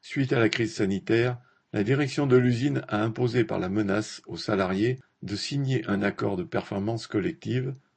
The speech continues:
A P C, qui sabre les salaires jusqu'à cinq cents euros par mois, tout en augmentant drastiquement le temps de travail de trente-cinq à quarante-deux heures par mois.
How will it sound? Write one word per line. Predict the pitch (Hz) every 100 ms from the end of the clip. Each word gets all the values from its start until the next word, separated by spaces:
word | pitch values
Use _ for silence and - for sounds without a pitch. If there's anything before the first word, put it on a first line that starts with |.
| _
A | - 104
P | 110
C, | 92 - 101 107 _ _ _
qui | -
sabre | 107 - 143 104
les | 104
salaires | 98 98 101 123
jusqu'à | 107 98 - 92
cinq | - - 131
cents | 123 104
euros | 104 104
par | 90 90
mois, | 82 85 113 - _ _ _ _
tout | - 123
en | 131 131
augmentant | 131 139 127 120 107
drastiquement | 101 127 - 110 - 98 107
le | 110 82
temps | 117 117
de | 101
travail | - 98 101 117 139 - _ -
de | 92
trente-cinq | - 120 110 - 135 135 127
à | -
quarante-deux | 82 107 113 104 90 101
heures | 104
par | 101 90
mois. | 82 78